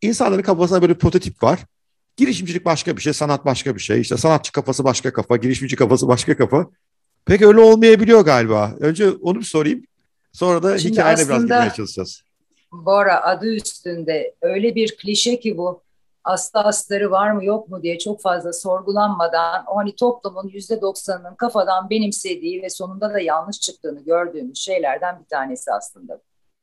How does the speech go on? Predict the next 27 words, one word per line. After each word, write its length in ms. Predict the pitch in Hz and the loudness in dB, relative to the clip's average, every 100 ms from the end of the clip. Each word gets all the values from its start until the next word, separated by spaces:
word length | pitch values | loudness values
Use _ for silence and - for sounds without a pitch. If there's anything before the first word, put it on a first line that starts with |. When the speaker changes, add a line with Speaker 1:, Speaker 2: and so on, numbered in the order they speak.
| _ | _
Speaker 2:
Sonra 180 | 170 202 | -6 -4
bir 120 | 240 | -2
bakıyoruz 420 | 220 214 180 170 | -2 -4 -6 -6
ki 100 | - | -2
altı 280 | 151 160 196 | -2 -2 -2
bambaşka 500 | 180 226 226 - - | -2 0 -2 -2 -8
bir 80 | 220 | -8
şeymiş. 500 | - - 104 120 - | -10 -12 -12 -14 -14
Bize 360 | 202 262 254 - _ _ 151 | -6 -4 -4 -8 _ _ -4
başka 300 | 165 - 220 | -2 -2 0
bir 100 | 247 | 0
resim 300 | 240 247 254 | 0 0 -2
çizmişler, 640 | 262 214 240 - 262 254 | -2 -2 -2 0 0 0
biz 200 | 285 190 | -2 -4
de 40 | 196 | -2
onu 220 | 214 202 | -2 -2
fazla 520 | 247 214 - 185 - _ _ | 0 0 0 -4 -4 _ _
irdelemeden, 840 | 240 233 202 202 185 151 123 139 139 | -4 -2 -2 -2 -2 -2 -4 -6 -12
bir 100 | 185 | -6
de 140 | 180 | -2
bazı 300 | 175 190 - | 0 0 -2
şeyler 340 | 214 208 208 | -4 0 0
anlatarak 720 | - 175 180 175 202 202 - | 0 -6 -8 -4 -2 -2 -4
değil, 120 | 202 180 | -12 -8
yaşanarak 640 | 160 175 170 190 180 - | -6 -6 -8 -4 -4 -6
öğreniliyor 600 | 160 160 160 156 170 175 | -14 -14 -16 -12 -12 -10
ki 200 | 180 - | -14 -16